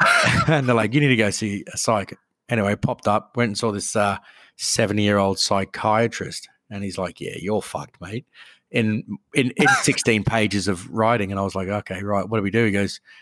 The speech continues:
"I'm gonna send you to ten, ten visits with this psych." And I'm like, "Righto, let's go and have a, we're gonna have a chat." And I rocked up, mate. And this, I was like, "Fuck." From day one, I'm like, "This is not for me," but I fucking didn't know you could,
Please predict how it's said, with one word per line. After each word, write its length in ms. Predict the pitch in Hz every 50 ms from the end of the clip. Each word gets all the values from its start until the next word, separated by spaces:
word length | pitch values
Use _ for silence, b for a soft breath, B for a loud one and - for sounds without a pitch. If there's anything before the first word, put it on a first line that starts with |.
| b b b -
"I'm 60 | -
gonna 60 | 113 107
send 180 | - 135 131
you 80 | 123 117
to 120 | 107 101 87
ten, 560 | - - - - 123 131 135 143 143 147 151 _ _
ten 240 | - - 143 139 143 120
visits 480 | 117 101 92 123 160 170 - - - b b b b b b b b -
with 100 | 101 -
this 140 | - 90 -
psych." 460 | - - 160 170 127 87 - - - _ _ _ _ _ _ _ _ _ _ -
And 100 | - 95
I'm 60 | 92
like, 120 | 92 92 92
"Righto, 260 | 101 107 101 95 92 90
let's 160 | 95 110 -
go 120 | - - 110
and 80 | 101
have 100 | 98 92
a, 60 | 90 - _ _ -
we're 100 | - 139 147
gonna 80 | 147
have 100 | 135 104
a 40 | 95
chat." 300 | - - 107 98 95 - _ _ _ B B B B B B B B B B B B B _ _ -
And 240 | - 113 101 107 107 -
I 60 | -
rocked 320 | 113 107 120 123 - - 113
up, 140 | 113 117 -
mate. 280 | 113 107 113 123 - -
And 160 | 117 98 98 104
this, 200 | 113 - - -
I 60 | - 110
was 140 | 104 101 92
like, 140 | 92 90 -
"Fuck." 500 | - - - - - 107 95 85 - -
From 240 | - - 104 104
day 220 | 101 113 117 113 113
one, 240 | 104 104 110 110 107
I'm 100 | 104 98
like, 240 | 95 90 92 - - - _ _ _ -
"This 260 | - 104 110 104 - -
is 100 | 101 90
not 180 | 98 104 90 -
for 140 | - 101
me," 180 | 95 107 110 107
but 140 | 101 101 101
I 80 | 98 92
fucking 380 | - - - 117 101 - 113 101
didn't 180 | 110 104 107
know 100 | 104 107
you 180 | 101 98 95 92
could, 160 | - - 80